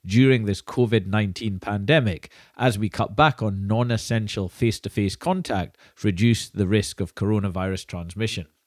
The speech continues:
It's well worth visiting their covid nineteen resources and information page at W W W dot F S R H dot org, from which I've drawn the information for this brief podcast.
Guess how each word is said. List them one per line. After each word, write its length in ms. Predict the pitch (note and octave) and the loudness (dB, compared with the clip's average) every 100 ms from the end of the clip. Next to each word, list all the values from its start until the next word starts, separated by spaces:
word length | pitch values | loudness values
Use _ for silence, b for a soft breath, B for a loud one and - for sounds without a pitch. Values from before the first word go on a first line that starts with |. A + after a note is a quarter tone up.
| _ b b b b | _ b b b b
It's 240 | - G2+ - | -4 -4 2
well 300 | A2+ E3 F#3+ | 6 8 8
worth 260 | D3 D3 | 6 4
visiting 580 | A#2 A#2 F#3 E3+ - G#2+ | 2 2 4 2 0 -2
their 160 | G2 F2+ | 0 -2
covid 420 | - D3+ C#3 B2 | 2 4 6 4
nineteen 520 | A2 A#2 A2 B2 A#2 | 4 2 2 0 2
resources 720 | G#2 F#3 - C#3 B2 A#2+ G#2+ | 4 4 4 2 2 2 2
and 140 | G2+ F#2+ | 0 -2
information 600 | A#2+ A#2+ A#2+ F3 - C3+ | -2 -2 0 0 0 -4
page 400 | A#2 G#2 F#2 F2 B B | -2 -2 -2 -4 B B
at 200 | - F#2 | -6 -4
W 320 | A#2 B2+ B2+ A#2 | 0 2 2 2
W 320 | G#2+ G2+ G#2 | 2 2 2
W 440 | E3 G#3 C3 E2+ - b | 2 2 0 -2 -8 b
dot 160 | - G2 | -4 -2
F 220 | B2 B2 | 0 0
S 180 | A2+ G2 | 0 0
R 220 | A2+ G#2 | 2 2
H 240 | C#3 D3+ - | 2 2 -2
dot 160 | G2+ - | -4 0
org, 400 | F3 D3+ G2 F#2 b b | 4 4 2 -4 b b
from 180 | F#3+ | -2
which 180 | G#3+ - | -2 0
I've 160 | C#3+ A#2+ | 0 2
drawn 280 | C3+ C#3 A#2 | 2 4 2
the 80 | |
information 580 | A#2+ A#2 A2 A2+ - F#2 | 0 -2 -2 0 0 -4
for 140 | - G2 | -4 -2
this 180 | F#2+ | -2
brief 360 | F2+ F#2+ G2+ - | -4 -4 -4 -4
podcast. 720 | - G#2+ - E2 D2+ - - | -4 -4 -4 -8 -8 -20 -20